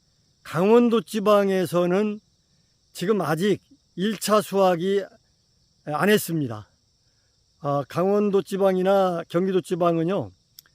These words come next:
메뚜루박을 유월 달에 늦게 심기 때문에 늦게 수확을 하게 됩니다.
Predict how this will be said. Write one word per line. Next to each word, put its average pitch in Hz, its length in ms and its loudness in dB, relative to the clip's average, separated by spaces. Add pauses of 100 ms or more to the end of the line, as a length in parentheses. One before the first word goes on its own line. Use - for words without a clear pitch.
(460)
메뚜루박을 185 960 2
유월 202 360 4
달에 175 500 0 (240)
늦게 202 340 0
심기 202 400 -4
때문에 170 640 0 (2000)
늦게 208 680 4
수확을 196 540 0
하게 202 160 2
됩니다. 156 480 -4